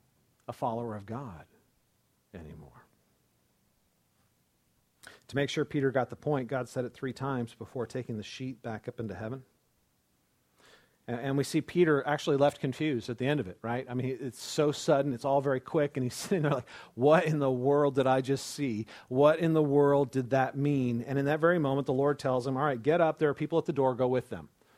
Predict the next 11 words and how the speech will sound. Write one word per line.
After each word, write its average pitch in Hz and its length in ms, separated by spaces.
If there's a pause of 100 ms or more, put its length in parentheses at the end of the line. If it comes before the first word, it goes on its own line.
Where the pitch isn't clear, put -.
(540)
Okay. 156 540 (500)
Um, 127 640 (880)
very 165 300
clear 185 260
God's 156 320
in 170 80
control 165 320
of 170 40
this 165 100
whole 147 140
situation, 160 560